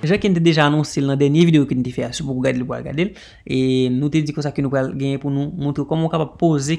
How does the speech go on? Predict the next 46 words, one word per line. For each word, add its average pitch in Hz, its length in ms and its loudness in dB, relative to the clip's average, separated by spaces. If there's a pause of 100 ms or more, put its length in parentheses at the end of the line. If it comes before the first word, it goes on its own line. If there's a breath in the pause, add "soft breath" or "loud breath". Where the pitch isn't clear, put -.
kesyon 156 460 -2 (100)
an 214 200 2
pòtigè. 151 600 -2 (480 soft breath)
Donk 151 240 0 (200 loud breath)
n 180 60 4
ap 185 100 0
itilize 214 420 0 (420)
kontni 156 360 0
liv 131 160 -4
la, 139 120 2
paske 135 360 -4
nou 127 200 -8
sipoze 135 420 -4 (260)
swiv 135 480 -2
liv 123 200 -6
la, 147 120 -2
paske - 240 -8
se - 160 -6
liv 127 160 -4
la 127 80 -4
k - 80 -12
pral 135 160 -2
ede 135 200 -4
nou. 135 80 -8
Paske 131 220 -8
ou 143 160 -2
deja 156 260 4
genyen 160 280 2
liv 143 120 -2
la 156 120 2
lakay 143 340 -2
ou, - 60 -18 (140)
donk 135 140 -6
si - 80 -6
w 165 80 -2
genyen 170 220 0
liv 135 100 -4
la, 170 120 0
l 156 80 -4
ap - 40 -14
pi - 80 -20
fasil 147 300 -4
pou - 100 -16
ke 151 80 -4
nou 151 120 -6
kapab 170 300 -4